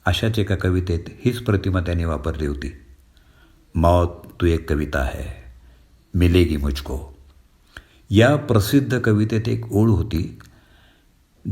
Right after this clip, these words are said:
"जिस्म जब खत्म हो और रूह को जब सांस आए."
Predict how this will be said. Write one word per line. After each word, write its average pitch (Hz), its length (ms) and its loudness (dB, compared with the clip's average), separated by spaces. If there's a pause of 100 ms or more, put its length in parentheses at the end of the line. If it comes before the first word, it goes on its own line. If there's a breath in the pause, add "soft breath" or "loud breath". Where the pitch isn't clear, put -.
"जिस्म 117 360 6
जब 104 160 4 (160)
खत्म 98 340 2
हो 78 460 -2 (340 soft breath)
और 90 300 6
रूह 113 300 4
को 110 120 2
जब 90 220 2
सांस 87 500 -2
आए." 67 260 -6